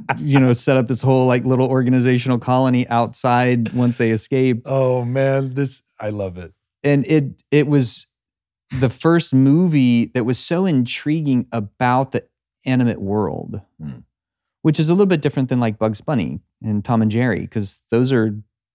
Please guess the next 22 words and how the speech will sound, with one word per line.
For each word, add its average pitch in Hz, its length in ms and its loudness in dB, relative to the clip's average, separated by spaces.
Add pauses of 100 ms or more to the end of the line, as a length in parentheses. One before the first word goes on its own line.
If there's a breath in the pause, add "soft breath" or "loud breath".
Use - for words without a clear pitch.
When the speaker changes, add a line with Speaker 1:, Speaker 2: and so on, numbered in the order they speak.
Speaker 1:
stories 107 720 -4
and 101 320 -2 (180)
cartoons 110 640 0
and 104 220 -2
have 107 180 -2
flashy, 104 640 -2 (500)
you 113 120 0
know, 101 100 -4
flick 113 320 -4
rates 113 360 -2
and, 107 380 -2
Speaker 2:
Yeah. 120 120 -6
Speaker 1:
and 113 100 4
narratives 110 440 2
that 113 100 -8
keep - 180 -4
you 110 60 -2
engaged 104 520 -2 (360 soft breath)
and 113 140 2
dialogues 110 680 4
and 107 280 0 (400 soft breath)
super 113 680 0